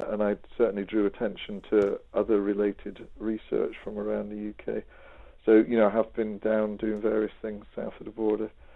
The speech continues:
But, uh, somewhere in the midst of it all, I'm also hoping to work on the kind of a follow-on, uh,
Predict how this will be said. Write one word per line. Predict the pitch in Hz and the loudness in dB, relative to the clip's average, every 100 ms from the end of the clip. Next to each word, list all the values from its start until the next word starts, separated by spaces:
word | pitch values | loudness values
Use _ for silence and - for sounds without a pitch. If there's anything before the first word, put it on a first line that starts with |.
| - - - - - | -20 -20 -20 -20 4
But, | 113 - - | 4 4 4
uh, | 113 110 - - | 6 6 8 8
somewhere | 165 139 123 | 12 12 12
in | 120 | 10
the | |
midst | 131 135 - | 4 4 4
of | |
it | 117 | 8
all, | 110 113 | 10 10
I'm | 110 117 - | 10 4 4
also | 117 113 107 107 | 2 4 4 6
hoping | 107 - 107 | 6 2 -4
to | 117 | 4
work | 113 110 - | 6 6 4
on | 107 | -2
the | 104 | -4
kind | - 107 | -4 -4
of | 104 - - - - - - - | -4 -8 -20 -20 -20 -20 -20 -12
a | 117 - - | -12 0 8
follow-on, | 120 113 110 107 101 101 - - - - - - - - - - | 12 12 12 8 4 -10 -20 -20 -20 -20 -20 -20 -20 -20 -14 2
uh, | 101 101 98 | 4 6 4